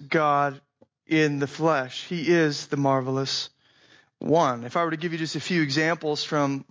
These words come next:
Luke's Gospel of this, Luke four twenty-two, we've already seen it. Um, this is when Jesus preaches in the synagogue there in Nazareth. And, and then when he's done kinda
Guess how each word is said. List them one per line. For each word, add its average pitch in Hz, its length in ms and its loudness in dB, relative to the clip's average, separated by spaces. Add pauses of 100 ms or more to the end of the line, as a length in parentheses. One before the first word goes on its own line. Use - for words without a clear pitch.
(120)
Luke's 160 320 0
Gospel 180 540 -2
of 117 80 -10
this, 127 240 -2 (800)
Luke 170 200 -2
four 208 260 4
twenty-two, 190 520 -2
we've 139 160 0
already 156 240 2
seen 175 320 -2
it. 117 140 -2 (800)
Um, 139 420 0
this 117 120 -8
is - 40 -12
when 160 140 -2
Jesus 160 320 0
preaches 185 460 0
in 175 80 2
the 165 80 2
synagogue 165 580 0
there 151 180 0
in 143 80 0
Nazareth. 139 720 -2 (320)
And, 151 340 0
and 151 200 0
then 156 180 0
when 156 100 0
he's 151 140 -4
done 180 540 2
kinda 156 300 -2